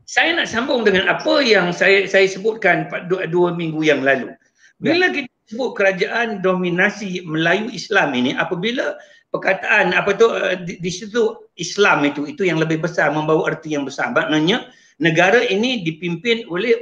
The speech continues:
Speaker 1: orang Islam, bangsanya Melayu. Maka pertama ni yang perlu kita dapat di, dipamerkan, oleh kerana Islam itu yang menjadi tunjang agamanya, pertama yang perlu dipamerkan soal keadilan.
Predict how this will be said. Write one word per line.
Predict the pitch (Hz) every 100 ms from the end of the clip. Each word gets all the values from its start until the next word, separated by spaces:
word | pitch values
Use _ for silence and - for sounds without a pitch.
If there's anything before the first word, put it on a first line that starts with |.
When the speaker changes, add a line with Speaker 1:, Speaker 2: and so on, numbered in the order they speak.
| 165
Speaker 1:
orang | 175 196 -
Islam, | - 151 127 - - _
bangsanya | 156 165 160 127 214 226 - 196 214 208
Melayu. | 151 185 160 - _ _ _ 214
Maka | 254 392 381
pertama | 233 202 220 294 370 302
ni | 208
yang | 170 180
perlu | 190 180
kita | 180 -
dapat | 170 - 170
di, | 185 180 165
dipamerkan, | 151 151 208 220 139 110 - - _ -
oleh | 208 214
kerana | 214 214
Islam | - 175 285 330 320
itu | 208 220 190
yang | 185
menjadi | 185 185 -
tunjang | 196 196 160 156
agamanya, | 147 160 160 151 123 175 - _ _ _
pertama | - 226 277 359 349
yang | 208 196
perlu | 196
dipamerkan | 180 160 117 127 165 - 226
soal | 240 196 190
keadilan. | 196 214 240 330 294 - -